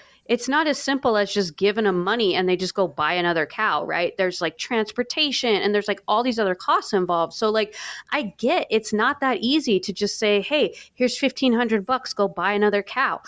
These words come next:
Like, it's not that easy. I get that. So so I, I, I like this. I like this because I'm hoping it helps, um, you know, bring some realization, and I'm hoping it helps us get stronger numbers. And hey,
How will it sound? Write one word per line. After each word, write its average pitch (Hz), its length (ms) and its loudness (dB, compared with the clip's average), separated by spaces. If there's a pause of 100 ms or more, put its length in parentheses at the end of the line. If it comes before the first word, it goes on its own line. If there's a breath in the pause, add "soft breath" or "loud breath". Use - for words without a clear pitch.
(180 loud breath)
Like, 226 220 -2 (100)
it's 254 220 -2
not 220 340 0
that 214 200 0
easy. 190 320 0
I 170 240 -10
get 196 140 -2 (100)
that. 151 260 -4
So 196 300 0 (460 soft breath)
so 208 440 2
I, 214 180 0
I, 190 320 -4
I 208 60 0
like 208 420 -2
this. - 340 -2
I 185 80 -2
like 208 320 -2
this 170 220 0
because 180 320 -2
I'm 165 140 0
hoping 220 460 2
it 180 100 -2
helps, 180 440 -4 (100)
um, 147 540 -2
you 185 120 2
know, 160 280 0
bring 196 160 0
some 190 180 2
realization, 175 680 2 (300 loud breath)
and 202 100 2
I'm 190 80 0
hoping 202 320 2
it 185 100 0
helps 180 280 -4
us 180 140 -2
get 175 220 -2
stronger 170 460 0
numbers. 170 600 0
And 208 120 0
hey, 277 180 2